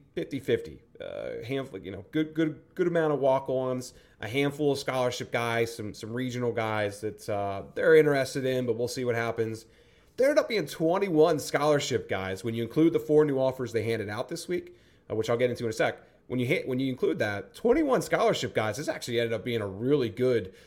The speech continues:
uh, group of players. So, uh, just to rattle off some names real quick, the offers they handed out: Caleb Brewer, why missing, Javen Williams' teammate. We'll talk about him, I'm sure.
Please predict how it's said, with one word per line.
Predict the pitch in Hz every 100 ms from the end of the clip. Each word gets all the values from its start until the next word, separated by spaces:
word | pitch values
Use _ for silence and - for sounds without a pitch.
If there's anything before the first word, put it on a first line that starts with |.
| -
uh, | - 104
group | 104 127 135
of | 98
players. | 123 123 - -
So, | 127 101 - -
uh, | 117 113
just | 117 151
to |
rattle | 143 139 135
off | 131
some | 131
names | 131 127
real | 127
quick, | 135 110 - - - -
the | 104
offers | 120 135 147 120
they | 127
handed | 123 123 120
out: | 113 117 -
Caleb | 131 127 120
Brewer, | 117 120 139 -
why | - 117 120
missing, | 113 117 117 156 -
Javen | 117 107 107
Williams' | 107 110 117 120 -
teammate. | 127 120 127 151
We'll | 95
talk | - 107
about | 104 104
him, | 104
I'm | 101 101
sure. | - 135 135 135